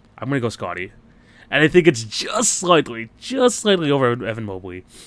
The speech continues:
But so far this year, Scotty Barnes has been absolutely phenomenal. Fifteen points a game, almost eight rebounds, three assists. So good on the defensive end, almost a steal and a block per game.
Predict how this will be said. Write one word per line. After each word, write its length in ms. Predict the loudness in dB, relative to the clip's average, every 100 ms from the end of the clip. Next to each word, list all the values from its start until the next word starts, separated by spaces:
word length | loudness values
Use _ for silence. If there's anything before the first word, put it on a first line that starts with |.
| -20 -20 -20 _ _
But 140 | -4
so 160 | 2 2
far 160 | 4
this 180 | 2 4
year, 80 | 2
Scotty 300 | 2 2 2
Barnes 260 | 2 2 0
has 100 | -6
been 140 | -6
absolutely 300 | -6 -8 -12
phenomenal. 560 | -8 -4 0 0 0 -4 -16 -20 _
Fifteen 340 | -4 -2 0 -2
points 180 | -2 0
a 60 |
game, 280 | 0 0 -2 -10 _ -12
almost 320 | -4 0 2
eight 160 | 0 0
rebounds, 440 | -2 0 -2 -4
three 200 | -8 -4
assists. 540 | -4 -4 -4 -4 -8 -16 -20 -20 -20 _ -20 -20 -20 -20 -16
So 360 | -10 -2 4 4
good 140 | 4
on 80 | 2
the 80 | 0
defensive 400 | -2 -2 -2 -2
end, 180 | -2 -2
almost 300 | -4 -6 -6
a 60 |
steal 240 | -4 0 0
and 100 | 0
a 20 |
block 300 | -2 -2 -2
per 140 | -8
game. 420 | -4 -4 -2 -6